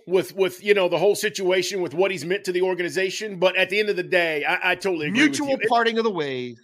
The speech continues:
Speaker 1: Yes, yes, it'll be respectful, but we know the situation. They are a bad football team right now.
Speaker 2: Yeah.
Speaker 1: And I don't think it gets any better.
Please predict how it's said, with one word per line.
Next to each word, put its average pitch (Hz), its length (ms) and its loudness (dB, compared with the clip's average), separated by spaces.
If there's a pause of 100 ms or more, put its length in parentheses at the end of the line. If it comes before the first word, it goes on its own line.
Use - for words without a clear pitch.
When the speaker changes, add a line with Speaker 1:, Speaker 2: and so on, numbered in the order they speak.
(280)
Speaker 1:
Yes, - 480 2 (100)
yes, - 360 4
it'll 233 160 0
be 285 120 -2
respectful, - 720 -4
but 180 340 2 (300)
we 233 200 -4
know 214 160 2
the 170 100 -6
situation. 156 760 -6
They 185 240 4
are 175 220 0
a 143 60 -4
bad 180 640 -4 (300)
football 175 460 0
team 120 260 -10
right 123 200 -8
now. 113 220 -12 (180)
Speaker 2:
Yeah. 262 160 -12 (120)
Speaker 1:
And 143 100 -6
I 160 60 0
don't 180 120 0
think 165 140 -4
it 147 80 -8
gets 160 180 -4
any 143 120 -6
better. 117 300 -10